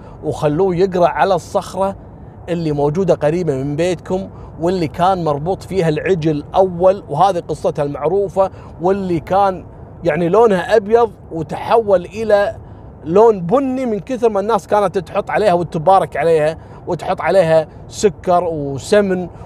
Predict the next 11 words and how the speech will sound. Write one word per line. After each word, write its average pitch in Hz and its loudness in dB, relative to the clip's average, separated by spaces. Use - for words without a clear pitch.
وعسل، 185 2
وتحط، 147 -2
آه، 147 2
ده-، 151 0
دهن 160 -4
العود. 196 4
هذه 269 2
الصخرة - -10
أبوكم 233 2
مسجون 220 -2
داخلها، 202 -2